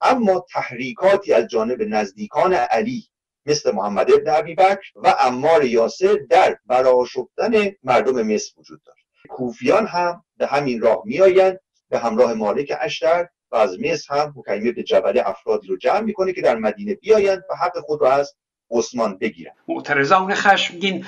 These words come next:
Speaker 2: خانهٔ عثمان رو محاصره کردند تا او رو وادار به کناره‌گیری کنند و خلاصه بعد از نزدیک به پنجاه روز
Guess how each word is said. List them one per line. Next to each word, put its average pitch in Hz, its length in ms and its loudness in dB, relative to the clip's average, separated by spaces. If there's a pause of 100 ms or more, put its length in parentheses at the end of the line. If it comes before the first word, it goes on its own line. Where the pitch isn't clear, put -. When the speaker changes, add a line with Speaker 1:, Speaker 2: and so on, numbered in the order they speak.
Speaker 2:
خانهٔ 180 520 2
عثمان 190 440 -2
رو 175 140 -4
محاصره 165 520 -2
کردند 123 560 -8 (180)
تا 208 160 4
او 214 260 0
رو 190 120 0
وادار 180 520 2
به 170 100 -4
کناره‌گیری 170 840 -4
کنند 113 440 -10 (200)
و 208 60 0
خلاصه 202 480 0
بعد 180 260 -4
از 175 160 -4
نزدیک 180 480 -6
به 175 80 -8
پنجاه 175 580 -2
روز 139 320 -6